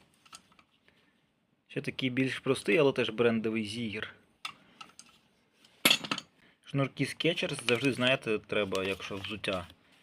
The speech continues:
є без шнурків, то коли шнурки поставив, то вже значно простіше продати. Приємна М Н Ц-шна ложечка. То, що називається радянський мельхіор.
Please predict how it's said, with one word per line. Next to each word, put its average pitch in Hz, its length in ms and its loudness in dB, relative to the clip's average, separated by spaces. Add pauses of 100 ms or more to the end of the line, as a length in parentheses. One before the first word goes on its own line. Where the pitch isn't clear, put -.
(480)
є 101 220 -2
без 101 360 -4
шнурків, 123 580 -6
то - 100 -8
коли 117 200 -4
шнурки 123 320 -4
поставив, 139 480 0
то - 140 -12
вже 113 360 -10
значно 113 300 -10
простіше 113 500 -12
продати. 101 500 -2 (600)
Приємна 123 460 6
М 123 140 2
Н 123 80 0
Ц-шна 131 320 0
ложечка. 196 600 -4 (1500)
То, 123 100 -6
що 120 140 -8
називається 113 680 2
радянський 123 560 0
мельхіор. 151 680 -4